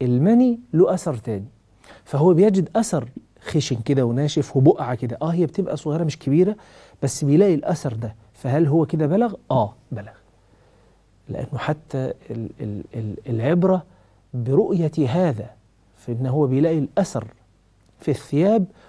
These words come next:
ولو لم يشعر بشيء، فهو بلغ؟ نعم بلغ،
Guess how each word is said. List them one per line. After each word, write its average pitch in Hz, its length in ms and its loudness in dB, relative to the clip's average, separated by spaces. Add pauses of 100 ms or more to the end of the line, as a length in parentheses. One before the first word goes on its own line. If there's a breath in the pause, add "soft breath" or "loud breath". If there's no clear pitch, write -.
ولو 147 260 4
لم 131 180 0
يشعر 135 400 -2
بشيء، 110 360 -10 (600 soft breath)
فهو 127 320 0
بلغ؟ 214 320 4 (200)
نعم 98 280 -6
بلغ، 98 200 -12